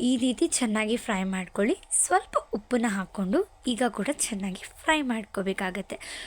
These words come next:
ತುಂಬ ಸಾಫ್ಟ್ ಆಗಬೇಕು. ನಿಮ್ಗೆ ಗೊತ್ತಿದೆ ಅಲ್ಲ, ಹುರ್ಕೊಳ್ಳೋವಾಗ ಘಮ ಘಮ ಅಂತ ಸ್ಮೆಲ್ ಬರುತ್ತಲ್ವ, ಆ ಹುರ್ಕೊಂಡು ಮಾಡೋ ಸಾಂಬಾರು ತಿನ್ನೋದೇ ತುಂಬಾ ಟೇಸ್ಟ್ ಕಣ್ರಿ. ನೀಟಾಗಿ ಫ್ರೈ ಮಾಡ್ಕೋಬೇಕು. ಈಗ ಅದಕ್ಕೆ ಸ್ವಲ್ಪ ಚಿಲ್ಲಿ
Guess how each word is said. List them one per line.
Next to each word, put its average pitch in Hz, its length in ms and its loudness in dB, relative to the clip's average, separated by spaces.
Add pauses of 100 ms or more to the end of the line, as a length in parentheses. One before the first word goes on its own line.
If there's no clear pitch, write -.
(180)
ತುಂಬ 226 180 2 (140)
ಸಾಫ್ಟ್ 214 420 0
ಆಗಬೇಕು. 196 400 -4
ನಿಮ್ಗೆ 330 260 0
ಗೊತ್ತಿದೆ 277 420 2
ಅಲ್ಲ, 208 100 2 (180)
ಹುರ್ಕೊಳ್ಳೋವಾಗ 220 580 2 (140)
ಘಮ 196 240 0
ಘಮ 202 160 2 (120)
ಅಂತ 233 140 -6 (120)
ಸ್ಮೆಲ್ 190 320 -4
ಬರುತ್ತಲ್ವ, 185 440 -8 (480)
ಆ 220 120 0
ಹುರ್ಕೊಂಡು 339 420 0
ಮಾಡೋ 247 200 2 (120)
ಸಾಂಬಾರು 196 440 -2
ತಿನ್ನೋದೇ 190 360 0 (220)
ತುಂಬಾ 202 240 0 (260)
ಟೇಸ್ಟ್ 190 400 0
ಕಣ್ರಿ. 180 280 -6 (540)
ನೀಟಾಗಿ 262 480 0 (180)
ಫ್ರೈ 214 140 0 (120)
ಮಾಡ್ಕೋಬೇಕು. 185 540 -6 (520)
ಈಗ 320 100 4 (140)
ಅದಕ್ಕೆ 339 320 2
ಸ್ವಲ್ಪ 285 200 0 (160)
ಚಿಲ್ಲಿ 196 260 0